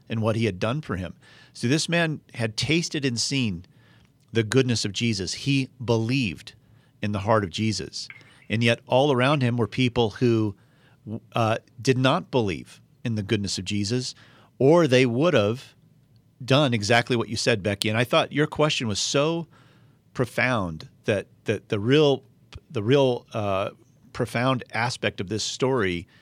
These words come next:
is what's not said. It's what's not done. That could they have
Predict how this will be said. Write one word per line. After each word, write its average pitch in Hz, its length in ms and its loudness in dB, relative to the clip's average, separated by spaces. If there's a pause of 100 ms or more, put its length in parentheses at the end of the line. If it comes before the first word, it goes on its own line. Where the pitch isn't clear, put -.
(140)
is 104 140 -6
what's 110 240 -2
not 113 320 0
said. - 380 -6
It's - 200 -8
what's 101 240 -6
not 113 380 -2
done. 92 340 -10 (500)
That 110 200 2 (300)
could 147 300 2
they 170 180 2
have 131 420 0